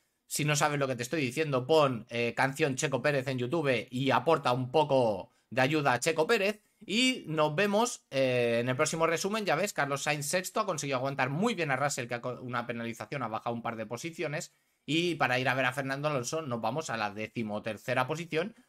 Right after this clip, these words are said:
Una posición que bien conoce Checo Pérez, por ejemplo, de las últimas clasificaciones cuando ha quedado en decimotercera posición. Por eso sí que es verdad que Checo Pérez ha hecho un pelín de avance en este Gran Premio, pero un avance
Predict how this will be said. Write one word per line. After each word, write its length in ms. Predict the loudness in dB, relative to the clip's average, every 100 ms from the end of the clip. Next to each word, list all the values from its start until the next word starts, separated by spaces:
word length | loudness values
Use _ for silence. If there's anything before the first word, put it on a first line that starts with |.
| _ -2
Una 260 | 2 2
posición 560 | 2 -2 -2 0 0 0
que 120 | -2
bien 200 | -2 -2
conoce 600 | -2 -2 -2 0 -2 -4 _ _
Checo 340 | 2 4 4
Pérez, 240 | 4 2 2
por 140 | 4
ejemplo, 420 | 2 0 0 -2
de 100 | 0
las 160 | 0 0
últimas 340 | -4 -2 -2
clasificaciones 680 | 0 -2 -2 -4 -4 -2 -6
cuando 240 | -4 -4 -2
ha 60 |
quedado 200 | 0 -2
en 80 | -2
decimotercera 640 | -6 -8 -8 -10 -8 -8
posición. 380 | -8 -6 -2 -2
Por 140 | -2 -4
eso 260 | -4 -6 -10 _ _
sí 200 | -2 0
que 60 |
es 60 | 2
verdad 220 | 2 2
que 100 | 0
Checo 240 | -2 -2 0
Pérez 240 | 0 0
ha 80 | -2
hecho 140 | -2
un 220 | -4 0
pelín 340 | 2 2 0 2
de 60 |
avance 560 | 4 4 0 -4 -6 -8 _ -4
en 160 | -2
este 240 | 0 0 2
Gran 240 | 2 2
Premio, 320 | 0 0 0
pero 160 | 0 -2
un 100 | 0
avance 520 | 2 2 0 -4 -4